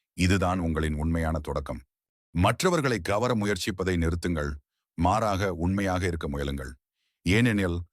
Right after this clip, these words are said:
ஒரு அறையில் உள்ள அனைவருடனும் இணைந்திருக்க வேண்டுமென்றால் அறிவாளியாக இருக்க வேண்டும் என்ற தேவையில்லை. ஒரு செயல் கடினமாக இருந்தாலும், குழப்பமாக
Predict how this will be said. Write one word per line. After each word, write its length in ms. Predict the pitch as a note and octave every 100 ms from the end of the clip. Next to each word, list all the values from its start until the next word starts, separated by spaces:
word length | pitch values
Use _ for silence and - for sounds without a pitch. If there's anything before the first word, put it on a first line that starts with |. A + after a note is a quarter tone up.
| _ -
ஒரு 180 | F#2+ F2 D#2+
அறையில் 320 | G#2 A#2 G2+
உள்ள 140 | F#2 F#2 F2+ F#2 D#2
அனைவருடனும் 720 | E2+ G2+ G#2 G2 F#2 F#2 G2 D#2+
இணைந்திருக்க 440 | F2+ F#2+ F2 E2+ D2+
வேண்டுமென்றால் 600 | D#2 D#2 D2+ C#2+ D2 D2+ - _ _ _
அறிவாளியாக 680 | - F#2+ A#2 B2 B2 A2+ G#2+ G#2
இருக்க 180 | F#2 G2
வேண்டும் 320 | F#2 F2 E2+ D2+
என்ற 120 | C#2+ D#2
தேவையில்லை. 440 | D#2+ D#2 C2 B1+ A#1+ _ _ _ _ - -
ஒரு 120 | F#2+ E2
செயல் 280 | F#2 G2 A2+ E2+
கடினமாக 460 | F2 F#2 F#2 F2+ F2+
இருந்தாலும், 460 | D#2+ D#2+ D2 C#2 C#2 - _ _ -
குழப்பமாக 560 | F2+ G2+ A2 G2 F#2